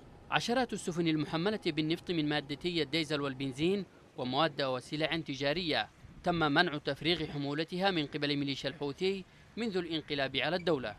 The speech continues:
كان آخرها ما صرح به رئيس اللجنة العليا للإغاثة عبد الرقيب فتح، والتي يصل عددها إلى عشر سفن ما بين نفطية وتجارية.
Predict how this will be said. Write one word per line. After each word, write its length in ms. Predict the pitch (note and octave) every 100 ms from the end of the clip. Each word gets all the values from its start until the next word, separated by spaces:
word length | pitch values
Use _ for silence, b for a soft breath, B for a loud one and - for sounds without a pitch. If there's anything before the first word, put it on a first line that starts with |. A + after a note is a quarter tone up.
| - - - _ _
كان 200 | C3+ C#3
آخرها 640 | C#3 C#3+ - D#3 D#3+ E3+
ما 180 | E3+ B2
صرح 360 | A#2+ C#3+ C3+ C#3
به 240 | C#3 C#3+
رئيس 320 | C#3+ F3+ F#3+
اللجنة 340 | F3 D3 C#3+ C#3
العليا 340 | C#3 C3+ E3+ D3+
للإغاثة 500 | B2+ C#3+ D#3 F#3+ E3+
عبد 220 | C#3+ C3+
الرقيب 400 | C#3 C3+ D3 C#3+
فتح، 380 | - G3+ - - b b
والتي 300 | F#3+ B3+ B3
يصل 260 | G3+ - D#3
عددها 520 | C3 C3 D3+ E3 F3+
إلى 220 | D3+ C3+
عشر 320 | B2+ D#3+ E3
سفن 380 | D3+ A3 G#3+ G#3
ما 180 | F#3+ C3+
بين 300 | C3 C3+ C3
نفطية 340 | C3 - D3+ -
وتجارية. 720 | E3 E3 E3 G#3 F3 B2 F#2